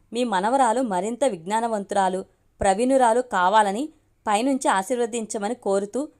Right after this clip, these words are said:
మీ కుమార్తె మాధవి. సభ అంతా చీమ చిటుక్కుమన్నా వినబడే అంత నిశ్శబ్దం. ఉత్తరం స్పష్టంగా, స్ఫుటంగా చదవడం పూర్తి చేసిన మాధుర్య కళ్ళు తుడుచుకుంది. నాకింత చక్కని అవకాశం ఇచ్చిన డైరెక్టర్ గారికి నా కృతజ్ఞతలు తెలియజేసుకుంటూ,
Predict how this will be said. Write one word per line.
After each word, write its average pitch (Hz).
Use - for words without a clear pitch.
మీ 233
కుమార్తె 226
మాధవి. 185
సభ -
అంతా 269
చీమ 254
చిటుక్కుమన్నా 247
వినబడే 214
అంత 208
నిశ్శబ్దం. 185
ఉత్తరం 277
స్పష్టంగా, 226
స్ఫుటంగా 226
చదవడం 214
పూర్తి 208
చేసిన 202
మాధుర్య 190
కళ్ళు 208
తుడుచుకుంది. 190
నాకింత 247
చక్కని 233
అవకాశం 240
ఇచ్చిన 220
డైరెక్టర్ 196
గారికి 214
నా 233
కృతజ్ఞతలు 226
తెలియజేసుకుంటూ, 202